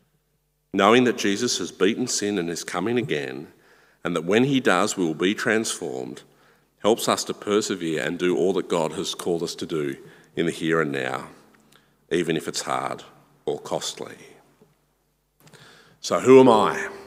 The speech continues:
That's what we've been toying with over the last few, uh, weeks. And I thought to finish, it'd be worth kind of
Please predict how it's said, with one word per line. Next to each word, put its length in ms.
That's 180
what 140
we've 380
been 220
toying 440
with 120
over 160
the 80
last 320
few, 440
uh, 260
weeks. 680
And 140
I 80
thought 400
to 80
finish, 460
it'd 340
be 100
worth 300
kind 240
of 160